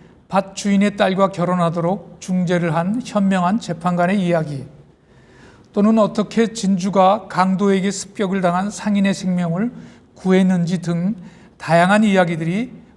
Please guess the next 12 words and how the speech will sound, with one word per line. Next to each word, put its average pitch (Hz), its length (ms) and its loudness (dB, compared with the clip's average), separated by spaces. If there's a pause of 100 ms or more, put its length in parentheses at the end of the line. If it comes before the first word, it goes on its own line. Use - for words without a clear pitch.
(140)
회자되어서, 180 840 0 (340)
예수님이 190 800 0 (280)
보물에 190 440 2
대해서, 165 580 -2 (400)
진주 202 380 2
이야기에 185 480 4
대해서 170 280 -2
꺼낼 175 420 -4
때 170 300 -4 (240)
사람들은 180 600 0
당연히 175 600 0 (380)
무언가 180 840 0